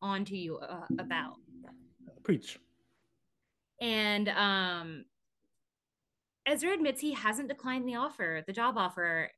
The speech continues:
Speaker 1: in New Orleans, because it's an incredible job opportunity. And if he turns it down,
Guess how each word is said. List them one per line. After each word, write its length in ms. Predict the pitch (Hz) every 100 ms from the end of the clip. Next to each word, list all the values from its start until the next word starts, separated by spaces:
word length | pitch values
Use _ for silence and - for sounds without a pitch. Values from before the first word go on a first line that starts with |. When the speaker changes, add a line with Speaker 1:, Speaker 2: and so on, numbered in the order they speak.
| _
Speaker 1:
in 180 | 196 196
New 100 | 190
Orleans, 520 | 233 254 151 - 208
because 220 | 233 247
it's 140 | 214 214
an 80 | 226
incredible 640 | 214 - 330 330 220 196
job 260 | 180 156
opportunity. 720 | 156 165 156 170 185 277 359 381 - - - - - -
And 300 | 277 277 285
if 160 | 277 269
he 180 | 381
turns 260 | 427 381 311
it 100 | 247
down, 500 | 190 180 185 208